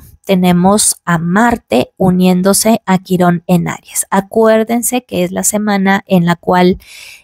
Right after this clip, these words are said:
Marte toca el grado del eclipse. Entonces, situaciones están sucediendo importantes ahí en la zona Aries.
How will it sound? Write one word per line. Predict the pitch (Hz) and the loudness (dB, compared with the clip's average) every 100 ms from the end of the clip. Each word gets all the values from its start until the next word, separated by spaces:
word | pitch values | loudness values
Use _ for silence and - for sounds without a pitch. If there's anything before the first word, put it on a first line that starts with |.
| _ | _
Marte | 196 208 196 202 214 | 0 2 0 -2 -4
toca | - 175 - 185 - | -2 -4 -2 -4 -2
el | 196 180 | 0 0
grado | 175 170 165 170 | 0 0 0 0
del | 180 180 | 0 -2
eclipse. | - 240 247 - - - - | 2 2 2 -2 -6 -10 -8
Entonces, | - 185 196 | -2 0 2
situaciones | - 196 185 180 - 202 196 214 | 0 -2 0 -2 0 2 2 0
están | 214 175 175 | -2 -2 -2
sucediendo | 202 196 180 175 190 | -2 -2 0 0 0
importantes | 196 185 - 180 180 190 | -2 -4 -2 -2 0 0
ahí | 190 | 0
en | 175 | 0
la | 180 | -2
zona | - 185 190 | -2 -2 -2
Aries. | - 208 196 214 - | -2 -2 0 0 -2